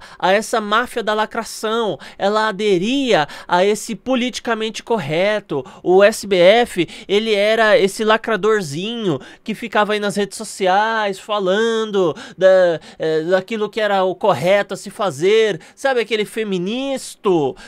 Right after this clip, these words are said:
Sabe aquele rapaz, aquele jovem dinâmico que fica aí integrado com as ideias moderninhas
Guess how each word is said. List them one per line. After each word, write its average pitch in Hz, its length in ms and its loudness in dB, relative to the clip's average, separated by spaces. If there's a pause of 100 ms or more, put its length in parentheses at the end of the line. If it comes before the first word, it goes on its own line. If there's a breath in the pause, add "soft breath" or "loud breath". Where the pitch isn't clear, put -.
Sabe 285 320 -2
aquele 208 800 2 (180 loud breath)
rapaz, 190 800 2
aquele 196 300 2
jovem 220 340 0
dinâmico 190 960 0 (240 loud breath)
que 208 320 2
fica 233 300 -4
aí 208 160 4
integrado 202 640 0
com 220 80 -2
as 196 160 0
ideias 185 880 2
moderninhas 190 1600 0